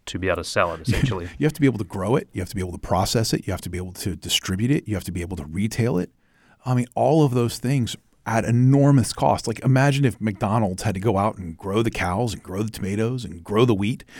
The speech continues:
Speaker 2: and process all those things in order to make your hamburger. I mean, that's essentially what <laughs> medical marijuana companies have to do, and that's why it costs forty to fifty million dollars, even once you get the license,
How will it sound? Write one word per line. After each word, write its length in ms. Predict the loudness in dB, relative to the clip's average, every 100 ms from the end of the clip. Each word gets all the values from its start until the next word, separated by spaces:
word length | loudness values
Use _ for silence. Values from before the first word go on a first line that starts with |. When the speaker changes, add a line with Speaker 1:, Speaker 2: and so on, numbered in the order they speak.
| -14
Speaker 2:
and 160 | -12 -10
process 540 | -2 4 4 4 0
all 160 | 0 2
those 240 | 0 0
things 260 | -2 0 0
in 80 | 0
order 160 | -2
to 60 | -2
make 240 | -2 0
your 80 | 2
hamburger. 420 | 0 0 -6 -12 -18 _ -20 -20 -12
I 40 | -4
mean, 200 | -4 -2
that's 300 | -2 0 0
essentially 400 | 0 0 0 0
what 120 | -2
<laughs> 100 | -2
medical 220 | 0 0
marijuana 520 | 0 2 2 2 0 -4 -18 -8
companies 360 | -4 -2 -2
have 260 | -2 -2 -2
to 80 | 0
do, 320 | 4 4 4
and 100 | 0
that's 200 | -2 -2
why 160 | 0 0
it 80 | 0
costs 360 | 0 0 -2
forty 380 | -6 0 2 2
to 80 | 0
fifty 480 | -6 -4 -4 -2 0
million 320 | 0 0 0
dollars, 400 | 0 0 -2 -6 _ _ _ 0
even 280 | 4 6 6
once 200 | 4 4
you 80 |
get 140 | 4 4
the 60 | 2
license, 580 | 2 2 0 -4 -6